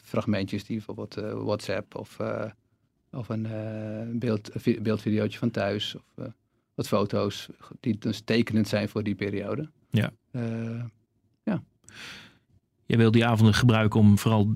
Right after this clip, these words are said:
Speaker 2: heel duidelijk te laten zien en te communiceren wat zij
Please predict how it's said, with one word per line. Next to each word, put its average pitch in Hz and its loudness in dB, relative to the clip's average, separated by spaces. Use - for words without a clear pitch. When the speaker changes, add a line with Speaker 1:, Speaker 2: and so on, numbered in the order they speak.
Speaker 2:
heel 110 6
duidelijk 113 4
te 113 4
laten 104 4
zien 117 8
en 104 8
te 101 0
communiceren 117 6
wat 110 4
zij 117 6